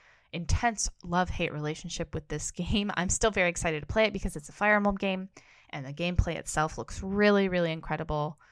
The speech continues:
Uh, so I am excited despite my trepidation with the character design and summoning mechanic,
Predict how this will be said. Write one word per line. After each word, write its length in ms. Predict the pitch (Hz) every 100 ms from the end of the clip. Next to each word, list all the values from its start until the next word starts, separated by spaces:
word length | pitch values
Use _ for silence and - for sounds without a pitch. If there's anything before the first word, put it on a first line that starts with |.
| _ _ _ -
Uh, 360 | - - 101 - - _ _ _
so 480 | - - 151 110 - -
I 440 | - 160 147 143 -
am 140 | 151
excited 560 | - - 156 151 170 -
despite 440 | - - 151 127
my 400 | 135 135 131 131 -
trepidation 680 | - - 147 143 - 175
with 160 | - -
the 220 | 143 127
character 380 | - - 170 156
design 640 | 151 147 - 143 135 147 - _ _ -
and 260 | 135 127 - -
summoning 500 | - - 170 147 147
mechanic, 640 | 147 - 143 139 - -